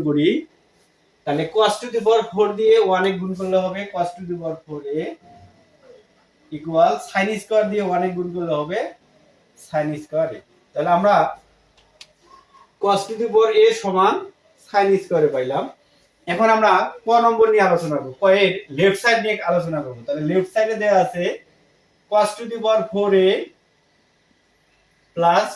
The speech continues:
cos square a। তাহলে দেখো এই যে আমরা cos to the power four এর মান বের করছি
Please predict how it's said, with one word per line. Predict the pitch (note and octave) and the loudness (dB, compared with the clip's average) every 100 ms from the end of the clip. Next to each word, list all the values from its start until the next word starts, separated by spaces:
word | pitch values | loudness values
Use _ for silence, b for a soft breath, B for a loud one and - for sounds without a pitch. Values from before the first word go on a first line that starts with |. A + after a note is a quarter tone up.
| - | -2
cos | F3 E3+ E3 D#3+ | 0 0 -2 -10
square | - C#3+ B2+ G2 | -4 -2 -2 -4
a। | - _ _ _ _ _ _ _ _ - _ _ _ _ _ _ _ _ _ _ _ _ | -18 _ _ _ _ _ _ _ _ -20 _ _ _ _ _ _ _ _ _ _ _ _
তাহলে | E3+ F3 G3 F#3+ | 0 2 4 4
দেখো | F#3 G3+ F#3+ - - | 4 4 4 0 -8
এই | F3 | 0
যে | F#3+ F3+ | 2 4
আমরা | F#3 F#3+ F#3+ - _ _ - | 4 4 0 -6 _ _ -2
cos | G#3 - - | 0 0 -4
to | A3 | 0
the | A3 | 2
power | A3+ A3+ - | 2 0 2
four | G#3+ G#3+ | 4 6
এর | A3 F#3+ | 4 4
মান | F#3 F#3+ | 2 4
বের | F#3+ F3+ | 2 0
করছি | G3 - | -4 -6